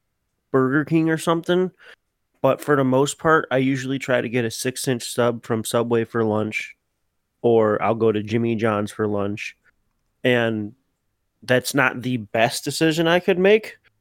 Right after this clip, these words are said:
but it's a lot better than having Burger King or Wendy's every day,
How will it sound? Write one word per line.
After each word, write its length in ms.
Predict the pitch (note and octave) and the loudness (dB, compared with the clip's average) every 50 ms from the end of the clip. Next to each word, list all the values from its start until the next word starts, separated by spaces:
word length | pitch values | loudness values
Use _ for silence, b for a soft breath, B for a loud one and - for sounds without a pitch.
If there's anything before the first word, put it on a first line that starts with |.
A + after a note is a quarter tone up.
| _ - | _ 0
but 140 | - C3+ C3+ | 2 4 4
it's 160 | C3 B2+ - | 4 4 4
a 40 | B2+ | 4
lot 300 | C3 C3 B2 A#2 - A2+ | 6 6 4 4 2 2
better 240 | B2 A#2+ B2 C3 B2 | 2 2 2 2 2
than 160 | B2+ A#2 A#2 | 0 0 0
having 480 | B2+ A#2+ A#2+ A2+ A2+ B2 A#2+ A#2 A2+ - B B B B B _ _ _ | 0 0 0 0 0 -2 -2 -2 -4 -8 B B B B B _ _ _
Burger 320 | - B2 B2 A#2+ C3 C#3 B2+ | -2 -2 0 2 2 0 0
King 260 | - C#3 C3+ C3 B2 | 0 0 0 0 0
or 120 | A#2+ A#2+ | 0 0
Wendy's 460 | A2 A2 A#2 B2 A#2+ B2+ B2+ A2+ G2+ | 0 0 -2 -2 -2 -2 -2 -2 -2
every 300 | A#2 A#2 A#2 A#2+ C3 B2 | -2 -2 -2 -2 -2 -2
day, 340 | G#2 A#2 A2 A2+ C3 D#3 E3 | -2 0 0 2 2 0 0